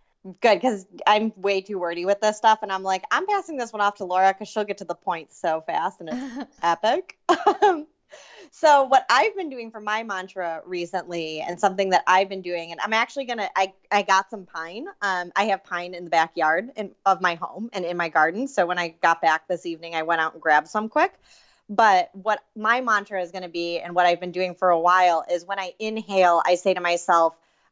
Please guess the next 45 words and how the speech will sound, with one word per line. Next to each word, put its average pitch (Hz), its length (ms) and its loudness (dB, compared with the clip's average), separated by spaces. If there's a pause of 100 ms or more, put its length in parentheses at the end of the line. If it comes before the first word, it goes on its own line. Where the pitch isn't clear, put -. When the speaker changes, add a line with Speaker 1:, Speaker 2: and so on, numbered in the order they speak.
Speaker 1:
"I 202 100 4
deserve 185 480 0
the 190 100 -2
space 180 480 -2 (100)
I 180 120 2
consume." 170 640 -4 (240)
And 214 100 2
when 196 120 4
Speaker 2:
Mm. 180 180 2
Speaker 1:
I 185 60 6
exhale, 165 640 -2 (360)
I 190 180 0
say, 180 300 -2
"I 185 140 -4
bring 185 240 -6
light 170 340 -2
and 170 120 -12
love 151 260 -2
to 170 100 -8
the 147 80 -6
world." 135 460 -6 (480)
Speaker 2:
Oh, 262 60 -4
Speaker 1:
And 202 360 2
Speaker 2:
I 240 80 -8
love 262 360 -12
that. 185 460 -12 (240)
Speaker 1:
that 254 540 4
is, 320 100 2
like, 339 220 2
kind 330 200 0
of 311 60 -4
my 302 100 4
reinforcing 262 640 2
to 240 60 -8
myself 220 420 -2
as 220 160 -2
a 233 80 -4
woman, 208 480 -4
and 180 160 -10
being 233 240 -4
a 220 40 -2
woman 208 240 -4
who's 202 200 -6
been 190 180 0
through 185 420 -2